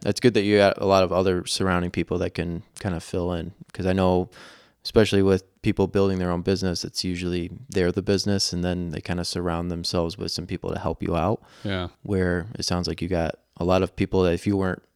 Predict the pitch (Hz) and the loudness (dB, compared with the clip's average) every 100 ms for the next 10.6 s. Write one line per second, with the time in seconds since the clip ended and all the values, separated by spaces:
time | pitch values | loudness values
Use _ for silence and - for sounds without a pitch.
0 | _ - - 90 92 82 82 92 87 82 | _ -10 -6 -2 -2 -2 0 2 2 0
1 | 78 - 110 82 - - - - - - | -4 -10 -6 -6 -6 -10 -14 -20 -20 -10
2 | - 82 - - - 101 92 - - 95 | -4 -4 -4 -4 -4 -2 -2 -2 0 0
3 | 92 90 82 - - - - 117 110 143 | 0 -2 -2 -8 -18 -20 -2 4 4 6
4 | 156 175 131 113 98 92 92 80 - 92 | 4 6 6 4 4 2 0 0 0 0
5 | 90 90 92 92 90 90 92 - 104 92 | 2 0 -2 -2 0 0 -2 -4 -2 -2
6 | - 101 98 95 92 98 92 104 - _ | -2 -2 0 -2 -2 -2 -2 -4 -10 _
7 | _ - - 87 - - - 113 110 101 | _ -10 0 0 -2 -8 2 6 6 4
8 | 92 95 - 90 90 87 - 90 87 87 | 0 -6 -2 0 0 -2 -2 -2 0 0
9 | 87 80 _ _ 104 85 90 92 87 85 | 0 -4 _ _ -8 -6 -6 -6 -6 -6
10 | 78 80 82 82 85 92 | -8 -6 -6 -6 -6 -8